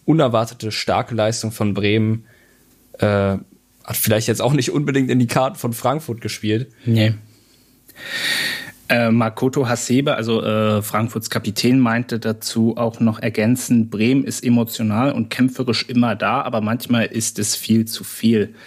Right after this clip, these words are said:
Speaker 2: Mhm. Es wurde auf dem Platz und auf der Tribüne zu viel geredet. Und Hütter hat heute bei Sky auch noch mal gesagt, dass, ja, er in vielen Gesprächen mit seinen Trainerkollegen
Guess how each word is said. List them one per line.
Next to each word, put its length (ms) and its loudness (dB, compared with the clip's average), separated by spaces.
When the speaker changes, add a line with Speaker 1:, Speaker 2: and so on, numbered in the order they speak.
Speaker 2:
Mhm. 160 -4
Es 180 0
wurde 340 2
auf 140 -6
dem 180 2
Platz 400 -2
und 220 -4
auf 180 -4
der 400 0
Tribüne 680 2
zu 160 -10
viel 200 0
geredet. 540 0
Und 180 -2
Hütter 260 2
hat 220 -4
heute 180 0
bei 140 0
Sky 300 0
auch 220 -6
noch 180 -2
mal 420 2
gesagt, 420 -2
dass, 460 -4
ja, 420 -2
er 380 -2
in 320 2
vielen 520 0
Gesprächen 760 2
mit 160 0
seinen 200 -2
Trainerkollegen 1120 0